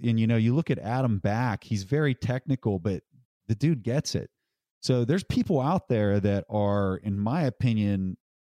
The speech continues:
voices of reason. Um, but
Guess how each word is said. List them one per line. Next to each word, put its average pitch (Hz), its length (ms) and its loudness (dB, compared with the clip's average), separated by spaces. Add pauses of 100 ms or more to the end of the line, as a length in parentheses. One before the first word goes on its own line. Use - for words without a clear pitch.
(420)
voices 123 400 0
of 82 140 -6
reason. 95 640 -2 (720)
Um, 95 560 0 (240)
but 120 300 0